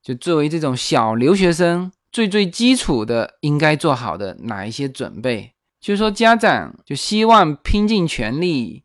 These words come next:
给孩子一个看世界的机会，但是呢，有一些必要的了解你还是要了解的嘛，有一些必要的功课你还是要做的。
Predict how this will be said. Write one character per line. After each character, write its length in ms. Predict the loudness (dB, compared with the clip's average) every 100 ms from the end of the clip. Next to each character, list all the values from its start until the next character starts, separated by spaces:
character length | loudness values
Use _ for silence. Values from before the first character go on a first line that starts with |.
| _
给 160 | -2 0
孩 240 | 0 0
子 140 | 0
一 80 | -2
个 100 | -2
看 220 | -2 -2
世 140 | -2 -2
界 120 | -2
的 120 | -2
机 180 | -4 -4
会， 380 | -2 -2 -4 -12 -2
但 180 | -2
是 140 | 0 -2
呢， 260 | -2 -2 -8 _ _
有 160 | 0 0
一 20 |
些 140 | 2 2
必 220 | 4 4
要 140 | 4
的 80 | 4
了 300 | 0 0 -2
解 200 | 2 2
你 100 | 2
还 140 | -4 -6
是 80 |
要 120 | -4 -4
了 240 | -6 -8
解 220 | -8 -8
的 100 | -8
嘛， 120 | -16 -20 _ _
有 140 | 0
一 40 | 2
些 140 | 2
必 220 | 0 2
要 120 | 4 4
的 120 | 4
功 260 | 2 2
课 300 | 2 4 4
你 100 | 4
还 160 | 0 -4
是 80 | -2
要 160 | -2
做 300 | -2 0 0
的。 180 | 0 -6